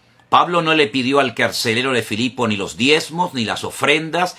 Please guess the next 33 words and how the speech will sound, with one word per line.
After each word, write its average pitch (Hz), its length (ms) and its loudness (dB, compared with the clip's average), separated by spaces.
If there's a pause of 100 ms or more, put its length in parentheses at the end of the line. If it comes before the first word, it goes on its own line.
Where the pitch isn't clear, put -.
(180)
ni 113 220 2
primicias, 156 1200 -2 (180)
<laughs> 95 100 -14 (880)
ni 110 140 -4
tampoco 117 420 0
que 117 80 -2
hablaran 113 320 0
lenguas. 80 480 -10 (320)
Cree 147 420 4 (180)
en 113 160 0
el 107 140 0
Señor 117 400 0
Jesucristo 123 720 -6 (520)
y 107 100 -6
serás 110 600 -2 (600)
salvo. - 640 -4 (200)
Eso 147 200 0
es 117 60 0
lo 107 80 -4
que 107 80 -6
dice 107 220 -2
la 90 100 -6
palabra 90 320 -6
de 80 80 -12
Dios. 71 260 -18
Y 110 100 -8
todo 190 300 2
lo 147 80 0
que 123 100 -4
salga 143 280 0
de 123 80 2
ahí 151 180 0
es - 240 -6